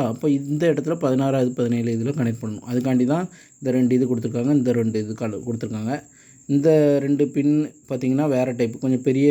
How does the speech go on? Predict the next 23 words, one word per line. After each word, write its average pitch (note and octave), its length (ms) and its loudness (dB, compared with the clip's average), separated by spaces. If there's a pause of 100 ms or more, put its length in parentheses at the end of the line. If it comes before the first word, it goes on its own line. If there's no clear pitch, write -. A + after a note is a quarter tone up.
(120)
கேப் B2+ 340 0
இருக்கக்கூடிய A#2+ 440 -2 (140)
பி B2+ 100 -2
என், B2 380 -2
பி B2 100 4
என் B2+ 120 4
சி B2 140 -4
க-, A2+ 360 -4
சாரி, A2 240 -8 (100)
பி C3 80 -2
எம் C3 120 2
எஸ் C3 140 -2
கனெக்டரில் B2+ 380 -2
வரக்கூடியது. A2+ 400 -2 (720)
இது D#3+ 160 2
வந்து D#3+ 240 2
நம்ம D3 140 4
நார்மலா C3 360 0 (100)
சின்னது C3 320 0
கனெக்ட் A#2 240 -4
பண்ணக்கூடியது. G#2+ 340 -6
இப்போ C3 120 -6
இதுல C3 240 0